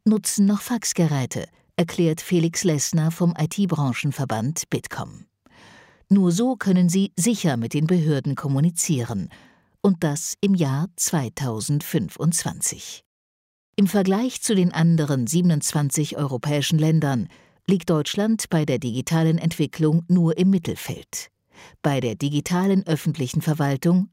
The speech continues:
liegt es sogar weit hinten, auf Platz vierundzwanzig. Dabei fehlt es nicht an Wissen oder Ideen. "Unser Problem ist die Umsetzung", sagt Frank Reinartz,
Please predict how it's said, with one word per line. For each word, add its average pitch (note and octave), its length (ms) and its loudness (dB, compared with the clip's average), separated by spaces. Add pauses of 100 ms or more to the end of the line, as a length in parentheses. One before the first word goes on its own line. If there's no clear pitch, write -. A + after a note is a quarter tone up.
liegt F3 260 0
es D#3 160 -2
sogar B2 460 -2
weit D#3 340 0
hinten, E3+ 520 0 (300)
auf E3+ 200 -2
Platz - 400 -2 (100)
vierundzwanzig. - 1120 -4 (260)
Dabei G3 420 2
fehlt A#3 320 0
es G#3+ 160 2
nicht - 280 2
an F3+ 180 4
Wissen G3 400 2
oder D3+ 260 0
Ideen. F3 680 0 (220)
"Unser G#3 280 2
Problem A3 560 0
ist F#3+ 220 -2
die A3+ 100 -4
Umsetzung", C#3+ 800 0
sagt C3 340 -4
Frank D#3+ 320 2
Reinartz, D#3 640 2